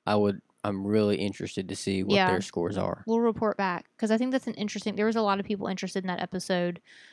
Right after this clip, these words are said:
Speaker 2: um, about increasing your score and how to do it.
Speaker 1: Yeah.
Speaker 2: Um, it was, was the one that has already reported back, was he one of the lowest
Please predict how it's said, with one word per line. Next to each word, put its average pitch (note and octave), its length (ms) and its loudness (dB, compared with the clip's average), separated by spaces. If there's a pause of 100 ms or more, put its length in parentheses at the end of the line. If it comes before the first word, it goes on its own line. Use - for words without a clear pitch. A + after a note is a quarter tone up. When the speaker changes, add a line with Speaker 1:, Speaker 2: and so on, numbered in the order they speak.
(280)
Speaker 2:
um, E3+ 460 0 (180)
about F3 440 2 (180)
increasing G3 540 0
your F3 120 -2
score F#3 400 2
and F3+ 160 -2
how F3 180 0
to E3+ 120 -2
do E3 200 0
it. F#2 240 -4 (440)
Speaker 1:
Yeah. F3 380 2
Speaker 2:
Um, F3 260 -8 (1120)
it - 40 0
was, G#3+ 300 6
was G#3 240 8
the G#3+ 100 8
one G#3 280 4
that G#3 100 4
has G3 180 2
already G3 240 6
reported F#3+ 400 2
back, F3+ 220 0
was F#3+ 220 0
he G#3 280 2
one G3 240 2
of F3+ 140 0
the E3+ 440 4 (380)
lowest F#3+ 720 4